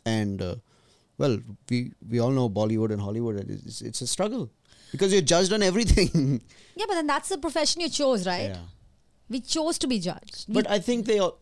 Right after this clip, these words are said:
Speaker 1: like, for example, you were just brought into this field. No one groomed you that, "Hey, Pranita, see, you're gonna face a lot of rejection." No one gro-, groomed you, right?
Speaker 2: Yeah.
Speaker 1: So then, eh,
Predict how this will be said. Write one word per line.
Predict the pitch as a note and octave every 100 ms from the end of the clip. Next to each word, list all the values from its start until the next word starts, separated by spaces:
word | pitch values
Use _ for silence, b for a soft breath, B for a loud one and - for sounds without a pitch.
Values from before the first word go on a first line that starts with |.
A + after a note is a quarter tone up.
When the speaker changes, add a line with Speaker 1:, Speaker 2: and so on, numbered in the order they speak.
| -
Speaker 1:
like, | - F3
for | - F#3
example, | D3+ E3 D#3+ C3+
you | B2+ D#3
were | G3
just | G3 E3+ A2+
brought | C3 C3
into | B2+ A#2+
this | G2+ -
field. | F2 - b b b
No | C3 G3+
one | A#3+
groomed | C3+ C#3 D3+ D3+
you | D#3
that, | C#3 A2
"Hey, | C#3+ C#3 C3 - _ _ _
Pranita, | B2 B2 A#2+ B2 A#2 -
see, | - C3+
you're | A#2+
gonna | A#2+ C3
face | - A#2+ A2+
a |
lot | G#2+ G#2
of | G#2 G2+
rejection." | F#2 F#2 - G2+ F#2 - b b b b -
No | D#3+
one | G3+
gro-, | C#3+ D3
groomed | A2 C3+ A#2
you, | G2
right? | G2 C3 -
Speaker 2:
Yeah. | G3+ F3+ -
Speaker 1:
So | - D#3+
then, | G3 - -
eh, | - - -